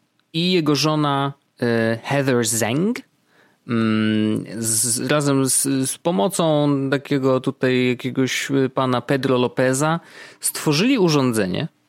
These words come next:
które jest bransoletką, która to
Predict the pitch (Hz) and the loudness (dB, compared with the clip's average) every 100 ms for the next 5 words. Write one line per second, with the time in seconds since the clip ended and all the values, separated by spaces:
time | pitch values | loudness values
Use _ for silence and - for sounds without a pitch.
0 | _ _ _ _ _ _ _ _ _ - | _ _ _ _ _ _ _ _ _ -20
1 | - - - - 202 294 269 - - - | -20 -20 -20 -2 0 2 2 2 -2 -8
2 | - _ _ - 101 143 226 214 139 95 | -14 _ _ -10 -2 2 4 4 2 0
3 | - 101 180 _ _ _ _ _ _ _ | -4 -2 -2 _ _ _ _ _ _ _
4 | _ _ - - - - - 175 262 208 | _ _ -20 -20 -20 -20 -4 0 2 0
5 | - 87 127 | 0 -4 -2